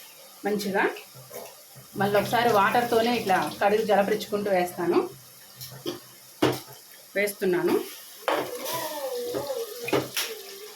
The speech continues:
కేజీ మాంసం అనమాట, యాట మాంసం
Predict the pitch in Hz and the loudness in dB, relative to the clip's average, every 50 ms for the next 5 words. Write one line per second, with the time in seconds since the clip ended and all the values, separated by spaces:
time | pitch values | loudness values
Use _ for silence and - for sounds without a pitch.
0 | - - - - - - - - - - - - - - - - - - - - | -18 -18 -14 -12 -12 -12 -12 -12 -14 -14 -14 -14 -14 -14 -14 -16 -16 -16 -16 -16
1 | - - - - - - - - 131 127 - - - - - 233 226 233 226 233 | -16 -14 -14 -14 -14 -14 -14 -14 -14 -14 -14 -16 -10 0 4 6 6 6 4 2
2 | 220 220 208 208 226 247 - - 220 196 185 180 175 170 170 - - - - 311 | 0 0 0 0 0 -2 -2 -2 0 2 2 2 2 0 0 0 -2 -2 0 0
3 | 208 180 180 196 196 185 170 170 151 - 240 349 - | 0 0 0 0 0 2 2 0 0 2 2 2 0